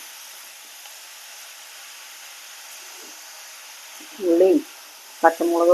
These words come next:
വെളുത്തുള്ളി ഒക്കെ ഇട്ടിട്ട് നമുക്കിത് ഇങ്ങനെ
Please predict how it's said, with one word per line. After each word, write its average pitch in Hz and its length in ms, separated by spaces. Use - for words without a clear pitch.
വെളുത്തുള്ളി 170 460
ഒക്കെ 175 260
ഇട്ടിട്ട് 165 340
നമുക്കിത് 220 340
ഇങ്ങനെ 214 200